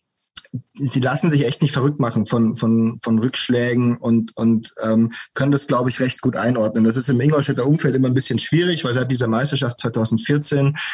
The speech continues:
sind die Erwartungen da trotz, äh, vieler Misserfolge in den Playoffs enorm gestiegen und man merkt auch wirklich, äh, ähm,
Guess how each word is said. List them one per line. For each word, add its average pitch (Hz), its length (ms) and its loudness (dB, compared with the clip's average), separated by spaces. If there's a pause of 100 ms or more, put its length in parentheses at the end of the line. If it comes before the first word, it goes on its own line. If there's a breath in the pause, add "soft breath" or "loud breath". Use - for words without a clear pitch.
(220 loud breath)
sind 131 240 0
die 131 60 2
Erwartungen 131 560 2
da 123 100 2
trotz, 147 640 -2
äh, 131 720 -2 (280)
vieler 135 220 0
Misserfolge 135 500 2
in 123 60 2
den 120 140 0
Playoffs 131 460 -2 (300 loud breath)
enorm 139 680 2 (220)
gestiegen 143 640 0
und 113 120 -2
man 117 160 2
merkt 127 340 -2
auch 117 180 -2
wirklich, 123 480 -2
äh, 110 300 0 (500 loud breath)
ähm, 113 720 2